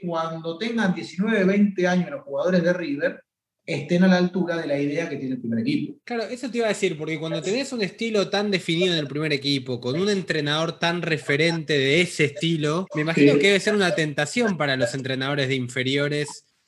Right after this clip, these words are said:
Speaker 2: tratar de imitar eso, ¿no? Y decir, bueno, yo estoy en la sexta, voy a tratar de repetir lo que está haciendo el técnico en la primera, porque yo también quiero mostrar que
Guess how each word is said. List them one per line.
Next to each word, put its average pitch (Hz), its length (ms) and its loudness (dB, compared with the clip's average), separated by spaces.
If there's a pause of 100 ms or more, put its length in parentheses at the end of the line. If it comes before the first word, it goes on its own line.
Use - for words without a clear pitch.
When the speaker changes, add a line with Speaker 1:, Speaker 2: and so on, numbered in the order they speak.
(180)
Speaker 2:
tratar 151 320 4
de 170 80 4
imitar 147 460 2
eso, 123 300 0
¿no? 165 260 0
Y 180 60 2
decir, 127 600 -2
bueno, 127 380 0 (400)
yo 190 120 4
estoy 185 340 2
en 170 100 6
la 151 80 4
sexta, 196 420 0
voy 165 160 6
a 160 40 2
tratar 151 320 2
de 165 100 4
repetir 143 640 2
lo 165 160 2
que 131 60 0
está 127 160 -2
haciendo 147 360 -2
el 123 120 -4
técnico 143 340 -4
en 127 80 -4
la 120 120 -4
primera, 175 400 0
porque 127 260 -4
yo 143 120 -2
también 147 320 -2
quiero 127 220 -2
mostrar 127 340 -4
que 117 320 -4